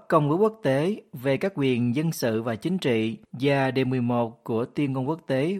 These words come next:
về nhân quyền. Nhóm làm việc yêu cầu chính phủ Việt Nam thực hiện các bước cần thiết để khắc phục tình trạng của ông Tường Thụy ngay lập tức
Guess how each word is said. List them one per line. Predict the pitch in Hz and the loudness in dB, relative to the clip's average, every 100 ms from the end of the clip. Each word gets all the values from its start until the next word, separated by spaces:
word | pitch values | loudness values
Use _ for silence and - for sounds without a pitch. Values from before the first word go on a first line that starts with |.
| 170 | -4
về | 120 113 104 | -4 -2 -2
nhân | 123 135 117 | -2 -4 -2
quyền. | 110 98 95 - _ _ _ _ _ _ _ _ _ _ | -2 -2 -6 -16 _ _ _ _ _ _ _ _ _ _
Nhóm | 143 160 220 | 0 4 4
làm | 170 120 | 4 2
việc | 127 | 0
yêu | 180 | -2
cầu | 170 123 | 0 -2
chính | 170 | -2
phủ | 139 | -4
Việt | 139 120 | -4 -2
Nam | 131 143 143 139 | -2 -2 -2 -4
thực | 123 110 | -4 -4
hiện | 127 110 | -4 -4
các | 165 | -2
bước | 185 214 | -4 -2
cần | 131 110 | -2 -2
thiết | 127 170 202 | 0 -2 -2
để | 127 117 | -2 -4
khắc | 123 214 - | -4 -8 -4
phục | 139 - | -4 -4
tình | 135 120 | -6 -4
trạng | 127 120 120 | -2 0 -2
của | 180 | -2
ông | 175 160 | -2 -2
Tường | 147 113 | -2 -2
Thụy | 107 117 110 | -2 -2 -2
ngay | 139 135 | -2 -4
lập | 117 - | -4 0
tức | 190 214 | 0 0